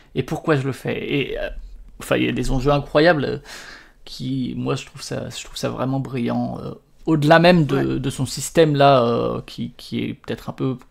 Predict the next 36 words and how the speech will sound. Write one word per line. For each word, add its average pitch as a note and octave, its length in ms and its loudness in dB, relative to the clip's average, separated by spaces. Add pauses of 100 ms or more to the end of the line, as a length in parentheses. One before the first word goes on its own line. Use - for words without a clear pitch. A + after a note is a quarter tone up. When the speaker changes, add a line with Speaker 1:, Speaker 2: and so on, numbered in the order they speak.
(540)
Speaker 1:
enfin, A2+ 240 -6
qui - 120 -8
est A#2+ 80 -4
sans - 180 -10
doute B2+ 120 -6
pas C3+ 120 0
le C3 80 -2
plus C3+ 200 -6
original C3+ 380 -2
du D3 100 -6
monde, F3+ 180 0
tu C#3 120 -10
vois, C#3+ 140 2
le C3+ 80 0
côté, C3 360 -4
euh, A#2+ 140 0 (380)
il B2+ 60 -6
faut - 120 -4
absolument C3+ 420 0
le C#3+ 60 0
mettre C#3 140 -2
par C#3 100 6
ordre C4 120 6
Speaker 2:
Non. G#4+ 60 2
Speaker 1:
croissant, G#3+ 280 4
mais E3 80 4
ça C3+ 160 6
Speaker 2:
En C3 80 6
Speaker 1:
rentre C3+ 100 0
très D3+ 200 2
bien D#3 200 4
avec, C3 320 4
en - 40 -4
Speaker 2:
Et B3 40 -2
Speaker 1:
fait, C#4 80 -2
Speaker 2:
non, B3 60 2